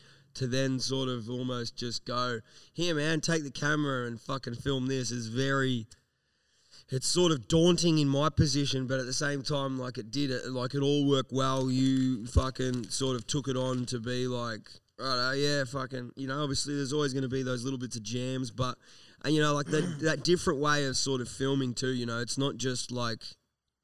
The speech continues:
I guess what we're used to, which is pretty much just doing what the fuck we're doing with a camera in our face. It's very like, "All right, the next three seconds I'm gonna do this."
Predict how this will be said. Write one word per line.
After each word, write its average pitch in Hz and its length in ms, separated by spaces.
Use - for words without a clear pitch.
I 120 60
guess 123 260
what 127 160
we're 131 160
used 123 340
to, 135 140
which 113 180
is 120 100
pretty 143 240
much 131 240
just 107 160
doing 120 400
what 113 160
the 117 60
fuck - 260
we're 117 100
doing 117 320
with 113 140
a 107 40
camera 120 480
in 104 80
our 98 80
face. 107 440
It's 113 160
very 139 360
like, 123 280
"All 139 140
right, 131 240
the 147 160
next 165 360
three 160 300
seconds 139 480
I'm 139 180
gonna 135 180
do 131 220
this." 120 460